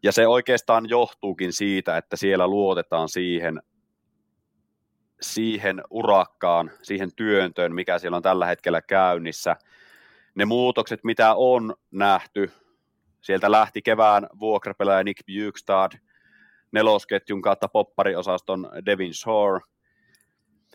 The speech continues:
ykkös-, kakkos-, kolmosketjuissa peliaikaa ja näyttöpaikkoja, läpimurtoa hakenut Kailer Yamamoto lähti pois Seattleen.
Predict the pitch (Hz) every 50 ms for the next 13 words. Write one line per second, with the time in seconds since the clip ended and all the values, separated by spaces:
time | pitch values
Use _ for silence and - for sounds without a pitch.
0 | _ _ _ - 110 110 - _ - - 107 104 - - - - 110 104 - _
1 | _ - 101 - - - 110 107 107 104 101 101 - - - 101 - _ - 104
2 | 101 - - 107 - 104 101 101 98 95 95 95 95 - - 95 92 92 92 95
3 | 98 98 - - 92 - 98 92 90 - - 92 90 92 92 90 - - - -
4 | 98 95 - 101 95 98 95 95 - - 98 92 92 95 - - 92 90 90 90
5 | - - - _ _ _ _ _ _ - 107 104 104 101 98 98 98 92 92 92
6 | 87 90 101 107 110 107 101 - 104 101 98 95 90 _ - - 95 90 - -
7 | 95 - 95 92 92 90 90 - - - _ _ _ _ _ _ _ _ _ _
8 | - - 104 104 101 95 90 87 - 95 92 90 90 90 87